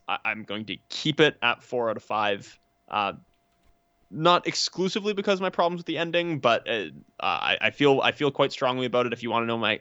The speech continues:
the exact details of that, you can go back and listen to that episode, episode one thirty-six, and I talk about it at some point in that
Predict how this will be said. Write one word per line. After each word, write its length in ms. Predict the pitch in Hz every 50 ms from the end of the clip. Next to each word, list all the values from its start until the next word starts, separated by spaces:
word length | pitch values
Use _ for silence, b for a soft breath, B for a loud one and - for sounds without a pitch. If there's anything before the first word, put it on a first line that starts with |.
| - -
the 100 | - 107
exact 460 | 110 113 104 123 120 127 123 - -
details 400 | 135 127 127 139 131 127 123 123
of 60 | 110
that, 200 | 123 131 131 -
you 80 | - 110
can 100 | 107 107
go 100 | 107 110
back 200 | 113 113 110 -
and 100 | 110 107
listen 200 | 107 107 - 113
to 60 | 110
that 140 | 110 110 110
episode, 420 | 107 104 - 107 - 120 107 110 101
episode 280 | - - - - 107
one 160 | 107 104 107 110
thirty-six, 520 | - 196 - 110 - - 90 85 - -
and 80 | - 60
I 60 | 69
talk 300 | - - - 123 120 -
about 200 | - - 95 107 107
it 100 | - -
at 160 | - 85 - -
some 260 | - - 160 147 120
point 300 | - 117 98 95 110 -
in 200 | - 92 113 104
that 200 | 87 82 78